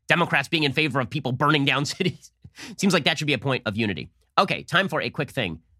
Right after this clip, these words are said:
that I like. This is sponsored by the Benham Brothers. Learn how to own a business without it owning you. Get fifteen percent discount on the Benham Brothers' new course, Expert Ownership, at benham brothers dot com slash ben. Again, fifteen percent discount on their new course, Expert Ownership, at benham brothers dot com slash ben. So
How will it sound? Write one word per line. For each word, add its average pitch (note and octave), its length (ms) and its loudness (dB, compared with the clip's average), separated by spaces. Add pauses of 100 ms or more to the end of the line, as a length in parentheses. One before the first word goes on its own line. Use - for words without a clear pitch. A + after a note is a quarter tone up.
that A2+ 260 0
I A2 120 0
like. G2 320 -4 (760)
This F3 160 4
is E3 80 2
sponsored E3+ 340 2
by G#2 80 0
the G#2+ 60 0
Benham B2+ 200 2
Brothers. F#2+ 360 -4
Learn E3+ 180 4
how F#3 120 4
to C#3+ 100 0
own D#3+ 120 2
a D#3 40 0
business D3 280 -2
without A#2 200 2
it A2+ 80 2
owning A#2 180 2
you. D#3+ 140 0
Get D3+ 260 0
fifteen F#3 320 -2
percent D3 240 0
discount C3 320 -4
on F#2+ 60 -2
the G#2+ 80 -2
Benham D3 320 0
Brothers' A#2+ 260 0
new A2 80 -2
course, D3+ 320 0
Expert - 300 -2
Ownership, B2 400 -2
at G2 120 -6
benham D3 220 2
brothers A#2 320 0 (100)
dot A2+ 220 -2
com F2+ 360 -4
slash G2 240 -6
ben. G2 120 -4
Again, G#2 280 0 (200)
fifteen E3 300 -2
percent C#3 260 -2
discount - 400 -4 (100)
on A2 120 0
their A2 100 2
new A#2+ 80 4
course, C3+ 240 0
Expert - 300 -2
Ownership, D#3+ 360 0 (220)
at B2 120 2
benham D3 180 2
brothers A#2 260 0
dot G#2 160 -2
com E2 300 -4 (180)
slash A2 340 0
ben. G#2 280 -2
So B2 220 2